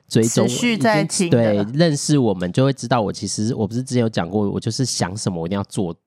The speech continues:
Speaker 1: 的那种人嘛。
Speaker 2: 嗯。
Speaker 1: 对，然后现在就是因为我不是那种，我是那种吃变量变少，但是我还是会觉得饿的那种类型，
Speaker 2: 嗯。
Speaker 1: 因为每个人打的反应不一样。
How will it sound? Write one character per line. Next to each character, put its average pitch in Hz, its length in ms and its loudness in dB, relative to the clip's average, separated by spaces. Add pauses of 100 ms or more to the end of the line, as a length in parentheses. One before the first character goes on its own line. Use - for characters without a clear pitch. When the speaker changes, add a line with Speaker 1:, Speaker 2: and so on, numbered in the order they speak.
(100)
Speaker 1:
的 92 120 -2
那 90 100 -2
种 90 240 -6
人 - 180 -10
嘛。 175 300 -4
Speaker 2:
嗯。 165 220 -10 (760)
Speaker 1:
对， 92 240 -2 (360)
然 110 160 0
后 147 100 2
现 151 160 2
在 143 80 2
就 139 100 0
是 139 160 -2
因 131 80 0
为 131 240 0 (200)
我 127 120 2
不 147 160 2
是 196 180 0
那 196 120 4
种， 101 340 -2 (720)
我 139 160 2
是 202 200 -2
那 214 120 2
种 120 260 0
吃 - 480 -2 (120)
变 127 260 -2
量 113 220 -2
变 101 200 -2
少， - 320 -6
但 127 160 0
是 139 80 -2
我 95 300 -2 (120)
还 107 220 -4
是 - 200 -4
会 117 120 4
觉 90 220 -4
得 90 100 -6
饿 101 200 -2
的 85 100 -8
那 85 140 -6
种 85 200 -6 (480)
类 98 160 0
型， 101 280 -6
Speaker 2:
嗯。 - 20 -18
Speaker 1:
因 120 60 -8
为 127 80 0
每 113 160 0
个 104 100 -2
人 92 140 -4
打 82 240 -4
的 87 100 -4
反 85 240 -4
应 90 100 -8
不 92 140 -2
一 82 120 -4
样。 82 180 -4